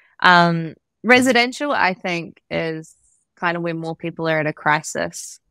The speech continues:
like, and they're really needing that twenty-four seven support, and they can't get that at home. Um, but again, I haven't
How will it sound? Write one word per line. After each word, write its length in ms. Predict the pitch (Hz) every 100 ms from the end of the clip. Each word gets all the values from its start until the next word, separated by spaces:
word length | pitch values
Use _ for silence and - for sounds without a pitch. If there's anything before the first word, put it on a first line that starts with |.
| _ -
like, 400 | 160 151 - _ _ _ _ -
and 300 | 165 160 156
they're 140 | 165 156
really 340 | 156 156 156
needing 340 | 156 156 156 151
that 320 | 147 156 - _ _
twenty-four 420 | - 185 170 - 165
seven 280 | 160 147
support, 360 | 151 - 165 -
and 80 | 151
they 80 | 151
can't 280 | 151 -
get 160 | - -
that 120 | -
at 120 | -
home. 380 | - 160 165 262 - _ _ _ _
Um, 760 | - 165 156 151 151 151 143 175 _ _ _ _ -
but 280 | 165 165
again, 440 | 180 165 170 165 160
I 100 | -
haven't 460 | 165 165 165 156